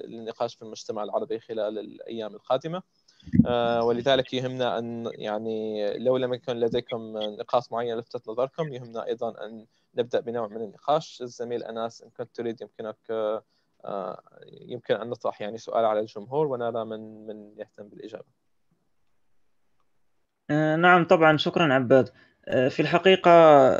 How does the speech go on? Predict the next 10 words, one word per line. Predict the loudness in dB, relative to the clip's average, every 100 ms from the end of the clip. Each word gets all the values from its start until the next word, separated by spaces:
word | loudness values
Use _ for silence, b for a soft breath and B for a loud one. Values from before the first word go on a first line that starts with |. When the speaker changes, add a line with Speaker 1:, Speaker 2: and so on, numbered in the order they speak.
| 0 0
Speaker 2:
هناك | 4 6 4 4
عدد | 4 4 4
من | 2
الأسئلة | 2 0 -2 2 6
يمكن | 6 4 0 -2
أن | 0 0 0 0 0
نطرحها | 2 2 4 6 8 6 -2 _ _ _ _ -2
فقط | 4 4 4
من | 2 2
أجل، | 2 2 6